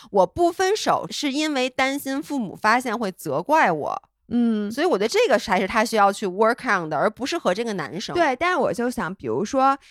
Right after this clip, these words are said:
Speaker 2: 你父母不同意，但是呢，你其实和这个男生你们俩认真在一起，
Speaker 1: 嗯。
Speaker 2: 所以你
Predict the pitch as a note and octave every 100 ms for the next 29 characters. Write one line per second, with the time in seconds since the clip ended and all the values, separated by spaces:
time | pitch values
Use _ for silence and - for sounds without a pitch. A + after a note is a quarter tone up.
0 | _ G3 F3 - C4+ A3 F3 A3+ A3+ G#3+
1 | C4 D4+ B3 - _ _ _ E4 E4+ E4+
2 | E4+ C#4+ B3+ G#3+ E3 - A3+ B3 A#3 B3
3 | B3+ B3 D4 A#3 F#3+ A3+ B3+ A3 B3 C4
4 | F3 A3 A#3+ C4+ D4+ D4 A3 G3+ - -
5 | F3+ G#3+ D#4+ B3